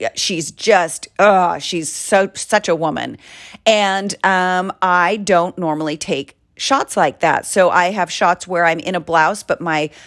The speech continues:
black bra is exposed underneath. And then Tina's like, "Forget it. Like, take the shirt off. Let's just get you in that bra," because it's not, like, an overly sexy bra. And even if it was, who cares?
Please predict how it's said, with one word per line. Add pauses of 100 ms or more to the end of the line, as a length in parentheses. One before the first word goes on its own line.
(120)
black
bra
is
exposed
underneath.
And
then
Tina's
like, (680)
"Forget
it.
Like,
take
the
shirt
off.
Let's
just
get
you
in
that
bra,"
because
it's
not,
like,
an
overly
sexy
bra.
And
even
if
it
was,
who
cares?